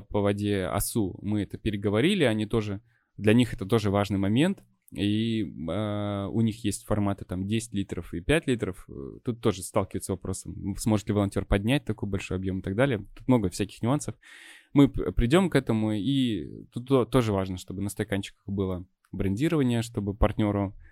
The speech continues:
э, это был л-, логичный смысл нестись. П-, э, брендировать легче на бумажных стаканчиках. Вот мы в таком потоке мыслей <laughs> ведём, понимаем, какие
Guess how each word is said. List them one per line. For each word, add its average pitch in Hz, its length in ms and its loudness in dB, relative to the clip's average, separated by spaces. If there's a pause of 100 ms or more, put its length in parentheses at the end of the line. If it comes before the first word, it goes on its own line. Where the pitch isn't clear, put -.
(140)
э, 98 340 0
это 95 140 -6
был 95 320 0
л-, 101 380 0
логичный 113 540 0
смысл 98 480 -4
нестись. 95 560 -8
П-, 87 160 -4
э, 57 320 -10
брендировать 113 500 4
легче 95 260 -2
на 87 280 -4 (300)
бумажных 131 480 4
стаканчиках. 104 560 -4 (360)
Вот 113 160 2
мы 110 140 4
в - 40 -6
таком 101 280 2
потоке - 340 2
мыслей 117 320 8 (180)
<laughs> - 240 -16
ведём, 151 320 12 (160)
понимаем, 180 360 12 (240)
какие 175 320 8